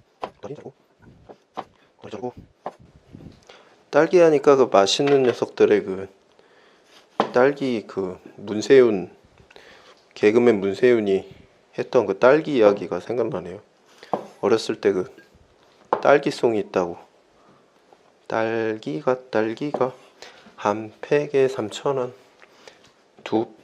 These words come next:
팩에 오천 원, 세 팩에 만 원. 딸기가, 딸기가. 계속 이렇게 반복이 된대요. 그래가지고 네버엔딩 딸기송.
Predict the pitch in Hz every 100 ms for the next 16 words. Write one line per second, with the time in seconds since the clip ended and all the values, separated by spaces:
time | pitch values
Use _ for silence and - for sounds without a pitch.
0 | _ - 147 147 139 135 110 - - 143
1 | 131 120 - _ _ _ _ - - -
2 | _ - 113 110 - - 143 151 143 127
3 | 120 101 117 127 131 123 - - - _
4 | - - _ - 101 107 110 110 120 143
5 | 143 135 - 107 110 143 143 131 127 -
6 | _ - - - - _ _ _ - 151
7 | 156 143 110 - 107 110 107 95 90 78
8 | - - - - _ _ _ _ - -
9 | - 117 104 104 101 123 143 - - -
10 | _ _ _ _ 113 110 135 123 107 117
11 | 117 123 127 - - 92 85